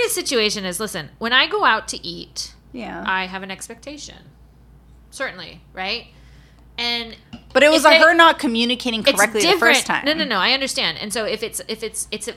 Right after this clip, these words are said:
Speaker 2: a me problem, if I misordered or I ordered the wrong thing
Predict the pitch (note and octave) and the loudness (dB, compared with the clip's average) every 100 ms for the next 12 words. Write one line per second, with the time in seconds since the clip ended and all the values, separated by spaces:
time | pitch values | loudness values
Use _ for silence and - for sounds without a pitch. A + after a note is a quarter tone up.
0 | - G3+ B3+ F#4+ - F#3+ E3+ E3+ E3 F#3 | -12 -8 -4 -4 -2 -2 -2 -4 -10 -6
1 | F3 G#3+ C4 C4+ G3+ G#3+ A#3 E3+ F#3+ F#3 | -2 0 0 -4 -6 -6 -6 -6 -6 -6
2 | C#3 D3+ - F3+ F3+ F3 E3+ D3+ F#3 C#3+ | -8 -10 -16 -14 -8 -6 -6 -6 -8 -6
3 | G#3+ A3 G#3+ G#3 F#3+ F3+ F#3 E3+ F3+ D#3+ | -6 -6 -8 -10 -8 -6 -8 -12 -12 -12
4 | D#3 D3+ E3+ | -14 -20 -20